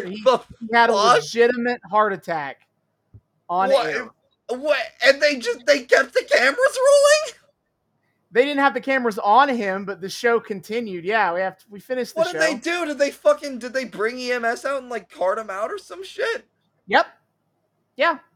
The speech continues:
Speaker 1: Just off screen, they just had E M S cart him away.
Speaker 2: Jeez. <laughs> Je-,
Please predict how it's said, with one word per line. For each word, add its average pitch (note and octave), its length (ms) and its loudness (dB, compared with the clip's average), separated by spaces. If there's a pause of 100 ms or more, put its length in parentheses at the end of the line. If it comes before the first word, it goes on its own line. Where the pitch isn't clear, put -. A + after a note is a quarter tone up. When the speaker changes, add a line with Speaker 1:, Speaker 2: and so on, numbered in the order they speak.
Speaker 1:
Just G3+ 220 -14 (920)
off A3+ 180 2
screen, D4+ 360 -4
they A3 100 -4
just G3+ 140 -2
had G#3 160 -2
E A#3+ 140 -2
M A#3+ 100 -2
S B3 180 0
cart G3+ 300 0
him A3 80 -4
away. A3+ 280 -2 (1300)
Speaker 2:
Jeez. D#5 680 -2
<laughs> - 40 -18 (3500)
Je-, - 340 -12